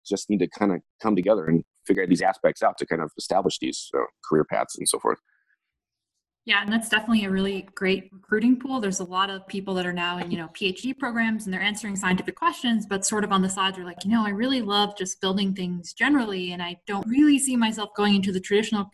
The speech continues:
Speaker 2: academic path, but I love being an academia and I wanna help in some way." From what I can tell, that seems like the best pool to hire from. But given how hard it is to hire and this huge long tail of science, I can very easily imagine the scenario happening where someone needs help with a project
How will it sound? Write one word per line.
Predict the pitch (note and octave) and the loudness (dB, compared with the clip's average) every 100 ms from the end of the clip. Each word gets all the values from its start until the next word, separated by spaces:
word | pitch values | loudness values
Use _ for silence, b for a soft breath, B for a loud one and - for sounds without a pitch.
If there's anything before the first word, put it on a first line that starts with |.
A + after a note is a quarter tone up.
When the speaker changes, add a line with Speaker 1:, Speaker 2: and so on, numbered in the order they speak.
| - | -4
Speaker 2:
academic | G3+ - G3+ G3 - | -4 -6 -8 -8 -2
path, | F#3+ F#3+ - | 0 0 -2
but | F#3+ | -4
I | |
love | A3 A3 G#3+ C4+ | 0 0 0 -2
being | C#4+ C4 | -4 -2
an | A#3 | 0
academia | G3 F#3+ F#3+ G3 | -2 -2 -2 0
and | F#3 | 0
I | |
wanna | F#3+ A3 | 2 0
help | G#3+ G3 G3 | 0 -8 -4
in | F#3+ | -6
some | - F3+ | -6 -8
way." | E3+ E3+ - B B - | -6 -8 -10 B B -8
From | G#3 | -4
what | G3+ | 0
I | G#3 | 0
can | G#3+ | 0
tell, | G3 F#3 | -2 2
that | F3+ F#3 | 0 0
seems | G#3 G3+ F#3+ | -2 -2 -2
like | F#3+ | -6
the | F#3 | -6
best | F#3 F#3 - _ | -2 -2 -2 _
pool | G#3 F#3+ | -6 -6
to | F#3+ | -6
hire | F#3+ - F3+ F#3+ | -10 -4 0 0
from. | F#3+ - - F#3+ B B B _ | 0 -12 -16 -18 B B B _
But | - G#3+ G#3+ - | -2 -2 -2 -10
given | D4 F4+ G4 F4 - - - | -6 -2 -2 -4 -8 -20 -4
how | C4 C#4 | 0 0
hard | C4+ B3+ | 2 2
it | A#3 | 2
is | A3 G#3 | -4 -6
to | G3+ | -8
hire | - E3+ F3+ F#3 F3+ F#3+ | -8 -6 -2 -2 -2 -6
and | F#3 F#3 | -6 -4
this | F#3+ | -2
huge | - D4+ D#4+ | 4 6 6
long | C4 A#3+ | 4 2
tail | A#3 G#3 | 2 0
of | G#3 | 0
science, | F#3+ F3+ F#3 F#3 | 0 0 0 -2
I | A3 | -2
can | B3 C4+ | 2 4
very | B3 B3+ | 4 2
easily | A3+ A3+ A#3 | 0 -2 -2
imagine | G#3 F#3+ F#3+ G3 F#3+ F#3 - | 0 2 2 0 -2 -2 -6
the | G3 | -4
scenario | - G3 F#3+ F#3+ F#3+ | -4 0 2 2 2
happening | F#3 F3 F3+ F3 F3 | 2 0 0 -4 -2
where | F3 F3 F3 - | 0 0 -2 -16
someone | - C4 C#4 | -4 2 4
needs | C4 B3+ | 2 -2
help | A#3+ | -4
with | A3+ | -4
a | |
project | G3+ G3 F#3+ F#3 F#3 | -4 -4 -2 -2 -4